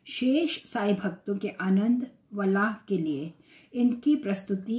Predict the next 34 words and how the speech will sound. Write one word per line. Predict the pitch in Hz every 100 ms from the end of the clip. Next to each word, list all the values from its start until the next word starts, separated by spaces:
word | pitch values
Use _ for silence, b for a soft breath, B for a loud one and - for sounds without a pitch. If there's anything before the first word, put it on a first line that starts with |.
| 240 196
अंग्रेजी | 196 202 214 254 214
भाषा | 170 156 - 185
में | 185 -
की | 170 156
है | 151 180 262 b b _
व | 233
हिंदी | 214 269 277 311
भाषी | 233 190 208
व्यक्तियों | 196 185 - 202
के | 190 190
लिए | 190
इन्हें | 185 190 196 294 311 B B -
हिंदी | 220 208 233
में | 220 190
भी | 190
प्रस्तुत | - 175 175 - 196 -
किया | 180 170
जा | 147 143 131
रहा | 135 -
है। | 107 - 123 175 _ _ _ _ _ b b b b b - - _ _ _ _ _ _ _ _ _ _ 190
वर्ष | 202 285 381 226
दो | 254
हज़ार | 254 226 226
दो | 185 196 196 220 302 - _ _ _ -
के | 233
दिसंबर | 196 196 226 226 277
माह | 233 196 196 196
की | - 208 -
अन्य | 220 254 277
घटनाओं | 214 196 190 190
की | 180 202
चर्चा | 196 180 - 185
करते | 180 147 - 165
हुए | 156 127